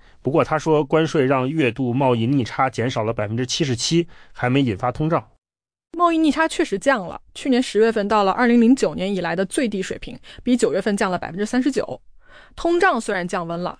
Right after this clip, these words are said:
Speaker 2: 但物价还是在涨。
Speaker 1: 然后是税收变革，特朗普吹捧了夏天刚生效的税收和支出计划，里面有减税、小费税收减免，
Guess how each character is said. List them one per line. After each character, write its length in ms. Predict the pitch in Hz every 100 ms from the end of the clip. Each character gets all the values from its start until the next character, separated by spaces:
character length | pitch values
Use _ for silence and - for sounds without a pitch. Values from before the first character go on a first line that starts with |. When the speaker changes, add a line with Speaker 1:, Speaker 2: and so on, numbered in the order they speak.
| -
Speaker 2:
但 160 | 233
物 140 | 240 247
价 180 | 262
还 240 | 202 - -
是 100 | 262
在 140 | 240
涨。 140 | 180 - - - _ _ _ _ _ _ -
Speaker 1:
然 180 | - 135
后 140 | 170 165
是 100 | 147
税 200 | - 160
收 160 | 185
变 200 | 185 123
革， 180 | 101 107 - - - - -
特 120 | - 147
朗 120 | 156
普 200 | 135 113
吹 180 | - 170
捧 160 | 127
了 80 | 107
夏 180 | - 131
天 180 | 135 139
刚 180 | 165 165
生 180 | 156
效 180 | 151 151
的 100 | 110
税 200 | 104 143
收 160 | 123 143
和 120 | 127
支 100 | 147
出 160 | 143 151
计 120 | 127
划， 180 | 98 - - - -
里 100 | 123
面 120 | 120 131
有 140 | 127
减 240 | 131 107
税、 300 | 98 175 123 - - -
小 220 | - 101
费 220 | - 160
税 160 | 117 131
收 120 | 143
减 160 | 120
免， 220 | 147 110